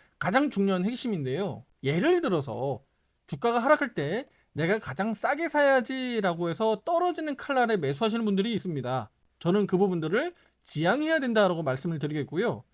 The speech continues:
물론 기술적으로 삼성전자가 또는 다른 종목들이, 어, 내가 떨어지는 칼날에 잘 사서 반등이 빨리 나왔을 때 수익 성과를 낼 수는 있겠습니다만 그 수익 자체가 커지진 않는다라는 겁니다. 왜냐면 역배열에서 떨어지는 칼날에 사기 때문에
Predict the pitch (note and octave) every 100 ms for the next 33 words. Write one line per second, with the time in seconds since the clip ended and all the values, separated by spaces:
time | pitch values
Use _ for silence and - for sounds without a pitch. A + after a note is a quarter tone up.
0 | - D#3 A#3 A#3 - C4+ C4 C#4 C4 A#3+
1 | B3+ D4+ D#4 B3+ B3+ A3+ G#3 G#3 G3 G3+
2 | A#3+ A3+ G#3+ F3 B3+ A#3+ G#3 G3 E3+ G3
3 | G3+ G#3 - _ _ D#3 D#3 G3+ A3 E4
4 | E4 D#4 - C#4+ B3 A3 G#3 D3+ F#3+ F#3+
5 | F#3 F3 F3 F#3+ A#3 B3+ A#3 D#4+ F#4 F4+
6 | A#3 D#3+ C#3 G2+ - - D4+ C#4 - D#4
7 | C4 G#3 G#3+ D#4 - D3 G3 G#3+ D#4+ A#3+
8 | F3+ - C3+ A#2+ D3+ D#3+ G2 _ _ -
9 | E3+ E4 E4 C#4 - A#3+ B3+ - E4+ F4+
10 | F4+ F#4+ F3+ F#3 D#3+ C#3 B2 A2 G#2+ -
11 | - C3 D3+ F3 D#4+ - _ _ _ -
12 | C#3 - D4+ D#4+ D4 A#3 - C#4+ F4+ F#4
13 | F4 E4 - D4+ C4+ A3 G3+ E3+ C#3+ C3
14 | E3+ D#4